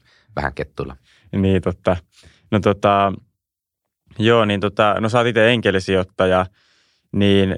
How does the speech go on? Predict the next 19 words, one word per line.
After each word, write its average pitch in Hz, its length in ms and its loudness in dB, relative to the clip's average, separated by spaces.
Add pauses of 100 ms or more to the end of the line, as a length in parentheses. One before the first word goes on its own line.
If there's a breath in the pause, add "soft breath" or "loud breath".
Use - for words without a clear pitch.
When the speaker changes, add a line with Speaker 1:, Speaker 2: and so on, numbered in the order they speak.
Speaker 2:
ja 87 120 -4
sä 110 100 0
oot 104 100 -2
sparraajana 95 680 0
niinku 92 520 -6
aika 101 240 0
tämmönen 98 420 -2 (160)
suorasanainen 95 720 0
Speaker 1:
Mm, 95 60 4
Speaker 2:
ehkä, 90 220 -4 (180)
Speaker 1:
mm. 101 80 2
Speaker 2:
tota, 98 240 -2 (120)
semmoisen 95 460 -2
maineen 92 440 0
on 98 60 -4 (120)
ehkä, 92 180 -12
Speaker 1:
Kyllä. 95 180 4
Speaker 2:
ehkä 85 80 0
saanut. 95 420 -2